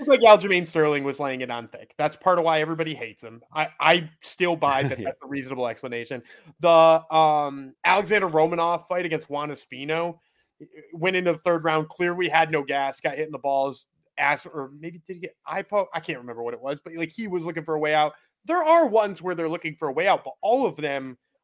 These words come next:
Speaker 1: are when the tide has been turned in the fight and they're, like,
Speaker 2: Yeah.
Speaker 1: in trouble. And they're like, "A, a D Q or a no contest here is my best bet."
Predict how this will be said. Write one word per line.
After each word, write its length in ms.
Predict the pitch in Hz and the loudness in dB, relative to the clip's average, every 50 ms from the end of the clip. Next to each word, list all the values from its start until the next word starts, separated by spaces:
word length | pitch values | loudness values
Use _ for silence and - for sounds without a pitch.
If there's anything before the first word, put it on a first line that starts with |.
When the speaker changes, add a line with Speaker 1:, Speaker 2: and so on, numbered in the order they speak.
| _ _ - | _ _ 2
Speaker 1:
are 140 | 165 170 | 2 2
when 220 | 160 202 220 214 196 | 2 0 -4 -2 -2
the 80 | 180 | -4
tide 340 | - - - - 160 180 190 | -4 -4 -8 -6 -6 -4 -4
has 160 | 214 196 165 | -6 -8 -10
been 220 | 151 185 175 170 165 | -6 -6 -6 -6 -6
turned 320 | - 160 170 170 180 175 | -8 -6 -6 -6 -6 -10
in 80 | 175 175 | -8 -6
the 100 | 170 156 | -6 -6
fight 300 | - 180 175 180 165 160 | -2 -2 -2 -2 -2 -6
and 120 | 143 139 | -8 -6
they're, 140 | 147 151 151 | -4 -4 -2
like, 300 | 147 143 131 127 120 _ _ _ _ _ _ _ - | -2 -2 -2 -2 -4 _ _ _ _ _ _ _ -6
Speaker 2:
Yeah. 120 | - 180 | -4 -2
Speaker 1:
in 280 | 175 170 165 165 165 - | 0 0 0 -2 -4 -6
trouble. 720 | - - - 170 160 147 131 135 123 110 107 110 127 - _ _ _ _ _ _ _ _ _ _ _ - | -8 -2 4 4 4 4 4 -2 -8 -8 -8 -10 -12 -14 _ _ _ _ _ _ _ _ _ _ _ -4
And 160 | 175 170 165 | -2 0 0
they're 120 | 165 160 | 2 2
like, 260 | 160 156 151 147 - - - | 2 2 2 0 -6 -10 -2
"A, 180 | - 165 160 156 160 _ - | 2 2 2 2 0 _ 2
a 340 | 165 156 151 151 147 147 139 - | 4 4 6 6 4 2 0 -4
D 160 | 185 190 170 | -10 -12 -10
Q 180 | - - 190 | -8 -6 -2
or 100 | 170 156 | -2 -2
a 20 | 147 | 0
no 160 | 151 151 151 | 0 -2 -2
contest 420 | 147 156 156 151 151 160 156 156 | 0 -2 -4 -4 -2 -4 -6 -6
here 160 | - 151 143 135 | -6 -10 -10 -10
is 100 | 120 127 | -8 -8
my 140 | 135 131 | -8 -8
best 260 | 120 131 127 120 120 120 | -6 -8 -10 -12 -10 -4
bet." 360 | 143 151 147 117 110 - | -2 -2 -2 -2 -6 -12